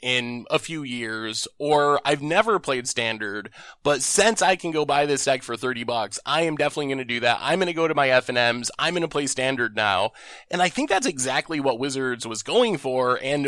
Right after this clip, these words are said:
while we'll have to see how many of those people follow through and actually do it when they come out in another month, it sounded like from the initial response of the community that this might be a huge boon for Standard and actually get a lot of people to start playing the format again.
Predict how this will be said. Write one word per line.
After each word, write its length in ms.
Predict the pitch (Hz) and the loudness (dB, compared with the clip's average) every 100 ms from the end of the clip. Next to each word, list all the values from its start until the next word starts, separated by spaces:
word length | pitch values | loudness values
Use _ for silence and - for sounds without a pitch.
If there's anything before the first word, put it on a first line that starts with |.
| - | -2
while 340 | 143 165 170 | 2 2 4
we'll 120 | 170 | 6
have 180 | 190 254 | 6 4
to 120 | 220 | 0
see 280 | 151 165 175 | -2 -2 -2
how 140 | 143 | 0
many 180 | 147 160 | 0 0
of 60 | 151 | 0
those 160 | 151 | -2
people 320 | - 113 135 120 | -2 -6 -6 -4
follow 480 | - 117 139 131 | 0 0 2 0
through 420 | 123 123 117 170 220 | -2 -4 -2 -2 0
and 160 | 143 | 0
actually 400 | 123 135 - 127 | 0 0 -2 -6
do 160 | 107 120 | -4 0
it 140 | 160 | 0
when 100 | 135 | 0
they 100 | 117 | -2
come 200 | 113 131 | 0 0
out 160 | 123 131 | 0 -2
in 100 | 147 | -4
another 320 | 139 135 139 | -2 0 2
month, 380 | 139 151 185 - - - - - - | 4 2 0 -12 -18 -18 -20 -10 0
it 140 | 175 | 2
sounded 440 | - 269 294 285 | 4 6 8 6
like 240 | 208 180 165 | 6 4 4
from 220 | 175 175 | 4 6
the 180 | 165 151 | 6 4
initial 380 | 151 160 170 156 | 2 2 2 0
response 480 | 135 - 139 147 | 0 4 4 4
of 80 | 131 | 2
the 80 | 117 | -4
community 680 | - 120 113 117 113 107 117 - - - | 0 0 2 2 0 -2 -4 -6 -10 4
that 160 | 185 | 4
this 220 | 220 214 | 6 2
might 260 | 151 175 233 | 4 4 4
be 160 | 185 143 | 4 4
a 60 | |
huge 440 | 131 147 143 131 120 | 4 0 -2 -2 -4
boon 380 | 131 143 139 | 0 4 4
for 180 | 131 120 | 2 0
Standard 600 | 110 131 139 143 110 104 | 0 4 4 4 2 0
and 200 | 120 139 - | 2 2 4
actually 460 | 160 165 - 147 | 6 6 4 -2
get 140 | 135 131 | -2 0
a 40 | |
lot 180 | 127 127 | 4 2
of 60 | 117 | 2
people 600 | 135 120 127 117 110 - - - - | -4 -4 -2 0 -2 -6 -16 -20 -8
to 140 | 151 | -2
start 280 | 143 160 127 | 4 4 4
playing 180 | 127 123 | 0 0
the 80 | 107 | -2
format 420 | 113 113 95 - | -2 0 -2 -4
again. 440 | - 52 50 - | -6 -8 -8 -14